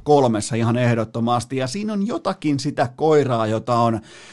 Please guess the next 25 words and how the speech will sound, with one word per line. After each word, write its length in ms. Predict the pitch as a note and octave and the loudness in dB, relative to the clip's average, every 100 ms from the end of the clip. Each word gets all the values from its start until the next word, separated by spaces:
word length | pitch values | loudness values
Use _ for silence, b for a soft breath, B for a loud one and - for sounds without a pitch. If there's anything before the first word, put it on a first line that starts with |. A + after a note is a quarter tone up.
| B B | B B
todella 500 | - C4+ E4+ E3+ C3+ | -4 -2 0 2 4
hauskaa 460 | A#2+ D3+ B2+ - C3 | 4 4 2 0 -2
ja 120 | G#2+ | 0
motivoivaa 720 | A#2 C3+ C3 G#2 G#2+ G2 G2+ | 2 2 0 0 -2 -2 -4
katsoa. 500 | G2+ B2 G#2+ - G2 - | -2 -2 -2 -6 -8 -6
Tos 280 | - G#3 - | -4 -4 -4
on 240 | E3+ E3 D#3 | -2 0 -2
sitä 280 | D3 C#3 | -2 -2
jotain 500 | C3 C#3+ C#3 C#3 A#2+ | 0 0 -2 -2 -2
tossa 280 | A#2 G#2+ A#2+ | -4 -6 -8
pelaajassa. 580 | A#2+ B2+ B2 A2+ A#2 A#2+ | -6 -4 -2 -2 -4 -4
Mähän 300 | C3+ D#3 E3+ | -2 0 0
olin 200 | D3 C#3 | 0 -2
siis 340 | C3+ C3+ - - | -2 -4 -6 -4
ihan 380 | A3 G#3+ E3+ B2+ | -2 0 -2 0
väärässä 640 | C3+ A#2+ G#2+ G2+ - G#2+ - b b - | 2 2 0 -4 -6 -8 -10 b b -10
Butlerin 580 | C3+ C#3+ C#3+ B2 A#2+ A2+ - | -4 -2 -2 -2 -2 -4 -2
koko 280 | D3+ B2+ B2+ | -2 -2 0
kauden 380 | C3 A#2+ A2+ | 0 0 0
osalta. 420 | A#2 A#2 A2+ G2+ G#2+ | 0 0 -2 -4 -4
Hän 180 | C3+ | -2
on 120 | C#3 A#2+ | -2 -2
pelannut 480 | B2+ A#2+ A2+ - | -2 -2 -4 -6
todella 560 | - F#3+ E3+ C#3 B2 A2+ - | -4 0 0 0 -2 -4 -2
fantastisen, 960 | D#3 C#3 A2 G#2 - A2 G2+ G#2+ F#2+ | 0 0 -2 -4 -6 -6 -2 -2 -4